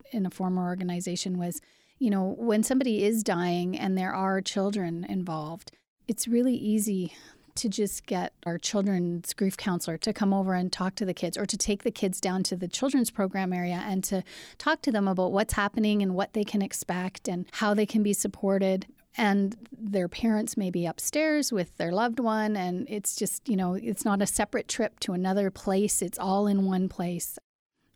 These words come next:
And then we're not so scary either when you come back for bereavement programming. So I think that's just one of the things that just that whole integrated all under one roof is really important and, and really exciting.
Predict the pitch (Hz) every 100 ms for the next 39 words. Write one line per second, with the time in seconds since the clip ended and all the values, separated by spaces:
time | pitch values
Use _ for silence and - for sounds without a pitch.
0 | - 220 208 202 202 - 208 208 196 -
1 | - 190 202 190 180 202 196 175 175 170
2 | 180 185 175 156 - - - 170 156 -
3 | 156 170 165 - 196 180 185 - - -
4 | - - 202 - _ _ _ - 226 240
5 | 226 - 190 202 208 196 190 190 185 185
6 | 185 202 196 190 180 - - 208 208 226
7 | 208 208 196 196 190 196 196 196 190 190
8 | 180 180 180 180 180 180 190 190 185 185
9 | - 202 196 202 - 202 196 - 208 202
10 | 196 196 - 180 190